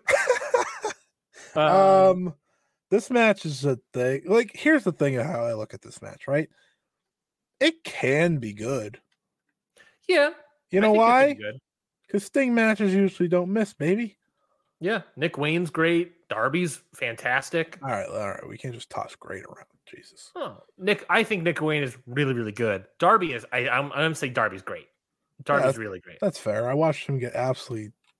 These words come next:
Speaker 1: thrown around by Lance Archer on Collision. It was great. And then he
Speaker 2: Uh,
Speaker 1: won.
Speaker 2: Yeah, well, that's classic Darby Allin right there.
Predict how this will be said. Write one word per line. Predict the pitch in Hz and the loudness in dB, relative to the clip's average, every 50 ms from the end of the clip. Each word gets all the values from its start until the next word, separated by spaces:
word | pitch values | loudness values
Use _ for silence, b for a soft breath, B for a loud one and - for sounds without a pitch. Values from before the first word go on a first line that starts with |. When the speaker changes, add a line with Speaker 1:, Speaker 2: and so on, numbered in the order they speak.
| _ _ _ | _ _ _
Speaker 1:
thrown | - 127 120 120 123 135 143 143 135 | -4 -4 -2 0 2 2 2 2 2
around | 127 120 117 120 123 120 | 0 0 -2 -2 -2 -2
by | 113 107 107 | -2 -4 -4
Lance | 113 113 113 110 - - | -4 -4 -6 -8 -6 -4
Archer | 113 113 123 123 - - 107 110 120 - _ - | -4 -2 -2 -4 -8 -12 -14 -14 -16 -18 _ -14
on | 113 117 107 | -12 -12 -12
Collision. | - - 117 120 113 - - 104 | -10 -8 -8 -8 -8 -10 -12 -16
It | |
was | 113 - | -18 -18
great. | - _ - - - - - - _ _ _ _ _ _ _ _ _ _ _ - | -18 _ -12 -12 -12 -12 -12 -16 _ _ _ _ _ _ _ _ _ _ _ -6
And | 117 113 110 | -4 0 2
then | 127 139 | 2 4
he | 135 | 4
Speaker 2:
Uh, | 127 120 | 4 4
Speaker 1:
won. | 117 117 113 107 101 - _ _ _ _ _ _ _ _ _ _ _ _ _ _ _ _ _ | 2 2 2 0 -4 -10 _ _ _ _ _ _ _ _ _ _ _ _ _ _ _ _ _
Speaker 2:
Yeah, | 123 127 127 107 - - _ | -10 -10 -10 -10 -12 -14 _
well, | 117 113 104 | -10 -6 -4
that's | 104 101 - - | -4 -6 -6 -8
classic | - - - 113 107 107 - 120 107 | -10 -4 -2 -2 -2 -2 -4 -6 -4
Darby | - 110 110 110 113 | -2 -2 -2 -2 -4
Allin | 110 135 165 127 | -6 -6 -6 -6
right | 95 - - | -8 -10 -8
there. | - 123 135 113 110 | -8 -8 -8 -8 -10